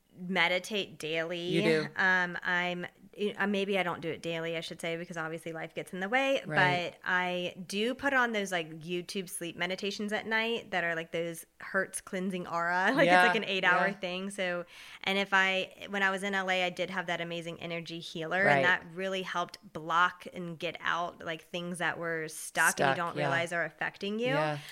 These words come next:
Speaker 1: I mean, I started working with energy healers after my car accident when I was sixteen. So it's not, it's something that I've done for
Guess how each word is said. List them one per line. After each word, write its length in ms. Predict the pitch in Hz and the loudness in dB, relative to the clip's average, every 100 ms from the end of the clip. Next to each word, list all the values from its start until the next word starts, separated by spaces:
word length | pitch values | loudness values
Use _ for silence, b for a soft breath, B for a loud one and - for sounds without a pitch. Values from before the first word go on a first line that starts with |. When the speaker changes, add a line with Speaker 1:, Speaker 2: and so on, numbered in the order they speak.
| B - | B -2
Speaker 1:
I 40 | |
mean, 160 | 208 202 | 0 4
I 180 | 190 220 | 4 4
started 340 | 285 269 262 | 0 0 0
working 280 | 208 202 196 | -2 -4 -4
with 120 | 180 180 | -6 -6
energy 380 | 165 175 170 | -6 -6 -6
healers 460 | 180 175 170 165 160 - | -6 -4 -4 -4 -6 -4
after 240 | 170 175 | -4 -4
my 120 | 165 139 | -6 -8
car 180 | - 170 | -2 -2
accident 240 | - 165 | -2 -8
when 80 | - | -6
I 40 | |
was 100 | 135 | -6
sixteen. 580 | - - - 180 170 - | -8 -12 -12 -10 -10 -10
So 320 | 185 185 170 175 | -4 0 0 -2
it's 200 | 185 185 | -8 -8
not, 360 | 185 175 180 - | -2 0 0 0
it's 120 | 185 | -6
something 260 | 196 185 196 | -8 -6 -4
that 120 | 180 | -2
I've 180 | 165 160 | -4 -4
done 320 | 160 170 175 | -2 -2 -4
for 360 | 170 170 160 | -4 -2 0